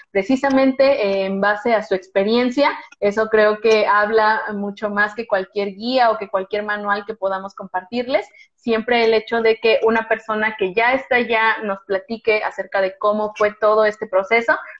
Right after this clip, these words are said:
pues creo que nos da mucha más tranquilidad y también más confianza de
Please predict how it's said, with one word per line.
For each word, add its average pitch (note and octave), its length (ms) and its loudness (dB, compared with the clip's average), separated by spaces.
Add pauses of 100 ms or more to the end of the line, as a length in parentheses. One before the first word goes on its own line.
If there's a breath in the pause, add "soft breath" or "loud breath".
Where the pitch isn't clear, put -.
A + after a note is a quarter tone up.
pues G3+ 120 -4
creo G3 220 -2
que A3 180 2
nos G3+ 240 -2
da G3+ 160 2
mucha A3+ 300 -2
más G#3+ 160 -6
tranquilidad G#3 560 -2
y C#4+ 100 -2
también F3+ 420 -4
más F3+ 200 -6
confianza G3 580 -2
de G#3+ 240 0